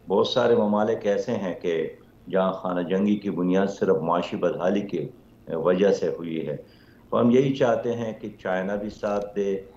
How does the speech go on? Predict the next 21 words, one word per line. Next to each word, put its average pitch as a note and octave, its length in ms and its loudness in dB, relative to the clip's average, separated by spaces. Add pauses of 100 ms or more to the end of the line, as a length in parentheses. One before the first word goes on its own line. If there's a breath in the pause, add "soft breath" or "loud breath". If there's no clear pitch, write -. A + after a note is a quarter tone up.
ईरान F#2 380 0
भी G#2 100 -4
साथ F#2 260 0
दे, G2+ 260 -4
पाकिस्तान F#2+ 760 -4
भी G#2 120 -4
साथ F2+ 380 -2
दे - 360 -4 (440 loud breath)
और G2 220 4
सबसे - 380 2
बढ़कर G#2+ 540 2
जो F#2+ 480 0 (320)
खुशहाल A2+ 400 0
अरब A#2 340 2
ममालिक G#2+ 480 0
हैं, A#2+ 140 -6
उनको D3 260 -6
भी D3+ 100 -6
साथ A#2+ 320 0
देना A2 280 0
चाहिए। F#2 500 -2